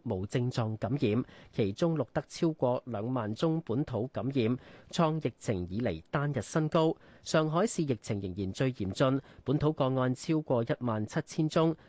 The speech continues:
市政府表示，上海正處於關鍵時期，決定今日起喺全市再開展一次核酸或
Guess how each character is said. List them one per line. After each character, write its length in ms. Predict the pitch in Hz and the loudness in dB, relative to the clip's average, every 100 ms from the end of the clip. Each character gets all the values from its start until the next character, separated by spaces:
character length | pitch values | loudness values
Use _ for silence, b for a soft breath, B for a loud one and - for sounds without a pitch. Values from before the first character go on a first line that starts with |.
| B - | B -4
市 120 | 196 | 0
政 140 | 190 | 0
府 180 | 180 190 | 2 0
表 220 | - 127 160 | 2 0 0
示， 320 | - 131 123 | 0 0 0
上 340 | - - 117 113 | -2 -2 -2 0
海 200 | 117 165 | 0 0
正 280 | 147 127 | 0 -2
處 220 | 123 - 110 | -2 -4 -2
於 260 | 120 147 151 - | 0 0 0 0
關 180 | 156 | 0
鍵 160 | 151 107 | 0 -4
時 220 | - 98 | -4 -6
期， 340 | 92 104 92 - B B | -2 -2 -2 -6 B B
決 120 | 175 - | -2 0
定 280 | 131 131 135 | 0 0 0
今 100 | 185 | 0
日 100 | 143 | 0
起 300 | 117 113 156 B B | 0 2 0 B B
喺 280 | 135 151 214 | 0 0 0
全 280 | - 120 104 | -2 -2 -2
市 160 | 117 110 | -2 -2
再 160 | 135 151 | 0 0
開 400 | 131 131 165 165 | 0 0 0 0
展 180 | - 143 | 0 -2
一 40 | |
次 220 | - 120 | 0 -4
核 160 | 113 113 | -4 -6
酸 360 | - - 151 147 | -6 0 0 0
或 180 | 104 | -2